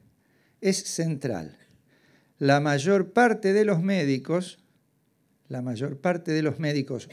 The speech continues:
muy bien informados, son un verdadero fracaso a la hora de informar. Y esto hace fracasar el vínculo. Y cuando fracasa el vínculo,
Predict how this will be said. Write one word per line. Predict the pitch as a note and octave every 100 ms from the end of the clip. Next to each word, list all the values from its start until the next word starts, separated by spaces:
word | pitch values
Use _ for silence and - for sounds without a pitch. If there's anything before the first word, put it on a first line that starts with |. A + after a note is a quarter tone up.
| -
muy | E3+ B3 A3+
bien | D3+ D#3 D#3+ E3 - _ -
informados, | C#4 A#3 D3 D#3 D#3+ G3 F#3 D3+ D#3+ D#3+ - _ _ _ _ _
son | - - A3+
un | A3+ G#3
verdadero | F#3+ F3 E3+ F3+ G#3 G#3
fracaso | G3+ - G3 G3 A3+ A3 - D#3 C3+ - _ -
a | D#3
la | D3+ D3
hora | D3+ D3+ C#3+ C#3+ -
de | C#3
informar. | C#3 A#2 A#2 A2+ G2+ - _ -
Y | F#3
esto | A#3+ A#3 F#3 E3+
hace | F#3+ F#3+ E3 F3+ - _ _ _ _
fracasar | - D3 C#3+ - F3+ - D#3 D3 D#3+ _ _ _ -
el | F3+ D#3+
vínculo. | C3 A2 A2 F2 E2+ _ _ _ _ _ _ _ _ _
Y | G#3
cuando | F#3+ G#3 G3+
fracasa | G3+ F#3 F3 A#3+ D4 G#3+
el | E3
vínculo, | F3+ E4 C#4+ E3 C3+ A2+ A#2+